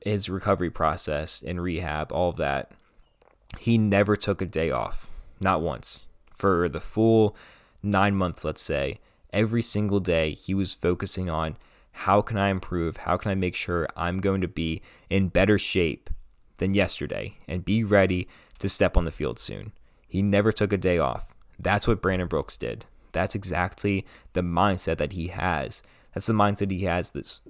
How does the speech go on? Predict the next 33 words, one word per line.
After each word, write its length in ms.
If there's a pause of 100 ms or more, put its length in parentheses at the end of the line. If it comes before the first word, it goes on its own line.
(140)
his 220
whole 180
career. 480
He 200
wants 280
to 80
be 240
there 160
for 160
his 120
team 380 (480)
and 240
be 420 (140)
an 80
improvement 760 (640)
than 120
what 180
he 120
was 360
before, 520 (200)
no 120
matter 180
what 200
the 140
injury, 320
no 120
matter 260
the 140
anxiety, 640 (260)
whatever 280
the 120
circumstance 640
is. 400